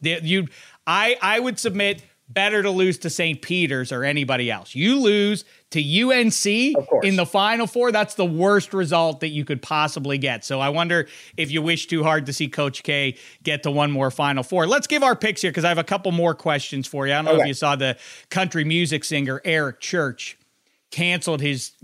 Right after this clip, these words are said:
Speaker 1: gig on Saturday so that he could watch this game,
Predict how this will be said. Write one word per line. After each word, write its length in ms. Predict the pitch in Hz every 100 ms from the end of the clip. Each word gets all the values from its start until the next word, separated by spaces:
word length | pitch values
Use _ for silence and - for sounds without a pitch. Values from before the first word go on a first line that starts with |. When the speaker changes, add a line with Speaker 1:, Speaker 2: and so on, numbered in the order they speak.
| 127
Speaker 1:
gig 440 | 165 170 131 160
on 180 | 143 131
Saturday 800 | 123 147 131 123 123 123 123 120 - _ -
so 180 | - 147
that 140 | 147
he 80 | 139
could 160 | 143
watch 360 | 135 143 139 -
this 220 | 127 113
game, 360 | - 135 101